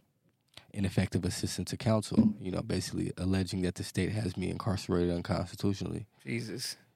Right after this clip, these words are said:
Speaker 1: You know, so he was like, "Man, that's impossible to do. Like, you know, by the time you do that," he was like, "What I'll do is I'll answer the phone for you. You can, you know, you know, talk to me about whatever, but, you know, I don't, you know, I don't got no time for that. They don't win."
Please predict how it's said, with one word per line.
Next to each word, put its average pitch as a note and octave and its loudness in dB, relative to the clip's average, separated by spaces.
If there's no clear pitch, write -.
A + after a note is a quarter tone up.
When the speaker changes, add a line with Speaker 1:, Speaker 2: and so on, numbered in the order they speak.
Speaker 1:
You F#2+ 0
know, F2+ 4
so F2+ 2
he G#2 2
was G#2 2
like, G2 2
"Man, G2+ 4
that's A#2 2
impossible A#2 2
to G#2+ 2
do. B2 4
Like, - -4
you G2+ -16
know, G2 -2
by F#2+ 2
the - -4
time A2+ 4
you A2 4
do A2+ 6
that," A2+ 6
he G#2 4
was G#2 2
like, F#2+ 4
"What A2 6
I'll A2+ 8
do A2+ 4
is G2 4
I'll F#2 8
answer G#2 4
the F#2+ 2
phone G2+ 2
for - -10
you. - -2
You F#2+ -2
can, - -10
you F#2+ -12
know, - -6
you G2 0
know, - -2
talk F#2+ 4
to - -2
me F2+ 0
about F2 2
whatever, G#2 4
but, - -2
you G2 -12
know, F#2 -12
I G2 4
don't, F#2+ 2
you F#2+ -6
know, E2 -4
I F2+ -2
don't F2+ 0
got F2 -6
no - -10
time - 0
for E2 -4
that. - -6
They E2+ -6
don't D2 -6
win." - -8